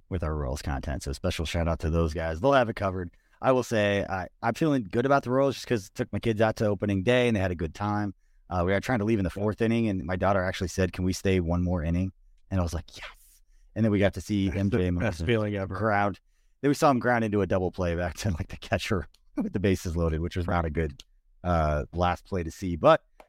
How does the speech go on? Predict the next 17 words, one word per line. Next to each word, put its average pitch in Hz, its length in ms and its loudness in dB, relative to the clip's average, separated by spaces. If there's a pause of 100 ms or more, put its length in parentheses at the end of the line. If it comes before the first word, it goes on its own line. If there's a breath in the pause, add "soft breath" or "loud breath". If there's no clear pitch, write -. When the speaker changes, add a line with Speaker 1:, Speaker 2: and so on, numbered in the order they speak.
(140)
Speaker 1:
this 160 160 0
isn't 147 180 2
a 113 60 2
baseball 110 340 2
show. 107 260 2
This 113 140 2
is 104 180 -4 (120)
an 107 100 0
N 135 140 2
F 123 160 2
L 110 140 4
draft 95 500 -4 (300)
show. 95 400 0
And 95 180 0
Matt, 110 240 2
we've 127 220 2
Speaker 2:
Yeah. 87 80 -6